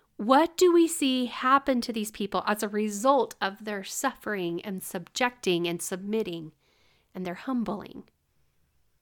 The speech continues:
They begin to have ideas come to them, and they start acting upon them.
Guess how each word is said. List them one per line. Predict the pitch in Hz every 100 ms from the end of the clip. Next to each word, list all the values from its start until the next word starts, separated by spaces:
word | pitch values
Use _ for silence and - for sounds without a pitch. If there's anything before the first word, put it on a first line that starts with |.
| _
They | 185
begin | 180 220 190 190 220
to |
have | 247 185 202
ideas | 208 214 269 311 277 -
come | - 208 185 - - _ -
to | -
them, | 180 156 175 208
and | 190
they | 202 202
start | - - 208 - 294
acting | 359 - 330 277
upon | 226 220 202
them. | 190 165 156